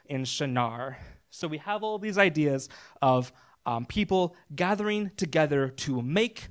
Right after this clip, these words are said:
a name for ourselves and becoming like God. With Daniel, we returned to Shinar, to the place where the Euphrates and the Tigris meet, to Babylon. And we find an empire that is also gathering all people and trying to assimilate them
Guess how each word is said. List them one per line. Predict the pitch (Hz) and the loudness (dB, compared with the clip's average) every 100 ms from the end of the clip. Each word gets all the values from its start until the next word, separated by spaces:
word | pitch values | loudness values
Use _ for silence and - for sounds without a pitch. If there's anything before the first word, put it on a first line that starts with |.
| - | -6
a | 208 | -4
name | 202 185 175 156 | 2 4 4 2
for | 156 127 | 2 2
ourselves | 127 123 135 120 123 139 - - - - | 2 0 -2 -2 -6 -10 -14 -20 -12 -2
and | 135 | 0
becoming | 143 143 165 165 165 165 151 | 0 -2 -4 -2 -2 -4 -6
like | 143 139 127 127 - _ _ 139 | -2 0 0 -6 -20 _ _ 0
God. | 123 117 120 127 - _ _ | 0 0 -6 -12 -16 _ _
With | 160 151 | -6 0
Daniel, | 170 165 170 151 | 2 4 4 2
we | 147 | 0
returned | 131 - - 190 190 | -2 -6 -2 0 -2
to | - 165 | -4 -2
Shinar, | - 165 170 165 165 - - - | -2 0 0 0 -2 -8 -18 -6
to | |
the | 135 | -4
place | 131 151 147 | -2 -4 -4
where | 135 | -6
the | |
Euphrates | 127 123 - 175 170 170 | -8 -8 -2 0 0 -2
and | 139 | -4
the | 131 | -8
Tigris | - 151 147 139 | -4 -2 -2 -6
meet, | 151 147 - - | -4 -4 -6 -6
to | 135 | -6
Babylon. | 127 131 123 120 117 127 143 _ - - | 0 2 2 -2 -6 -8 -14 _ -20 -14
And | - 131 | -8 -6
we | |
find | 127 165 175 | -2 0 2
an | 185 | 0
empire | 170 156 - 135 131 127 | 0 0 2 0 0 0
that | 143 175 | 0 0
is | 190 | 2
also | 285 269 156 127 - - - | 2 4 0 -2 -6 -18 0
gathering | 208 220 240 | 2 4 2
all | - 220 226 | 2 2 2
people | 233 214 160 127 | 0 0 -2 -2
and | 175 170 | 0 -2
trying | - 156 175 | 0 -2 -2
to | 175 190 | -6 -6
assimilate | 190 220 214 170 127 120 | -4 -4 -2 -2 -4 -6
them | 123 123 | -10 -10